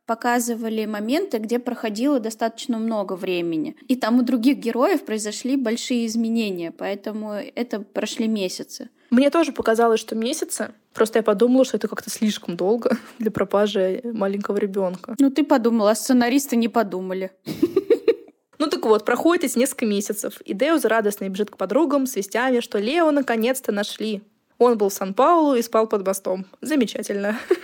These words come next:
Speaker 2: <laughs>
Speaker 1: Ровно на половине пути, кстати. <laughs> Ещё полгода, и он у батька.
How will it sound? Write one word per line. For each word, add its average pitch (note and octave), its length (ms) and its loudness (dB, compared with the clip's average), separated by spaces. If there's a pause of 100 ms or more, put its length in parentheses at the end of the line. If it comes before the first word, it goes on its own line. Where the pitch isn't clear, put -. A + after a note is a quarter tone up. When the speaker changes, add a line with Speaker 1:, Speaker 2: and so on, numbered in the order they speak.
(160)
Speaker 2:
<laughs> - 420 -6
Speaker 1:
Ровно C4+ 340 6
на D#4 140 6
половине D4+ 420 6
пути, D#4 280 -4
кстати. - 480 -10 (180)
<laughs> - 220 -10
Ещё C#4+ 260 6
полгода, D4 500 4
и B3+ 80 6
он C4+ 220 6
у C#4+ 60 6
батька. A#3+ 420 0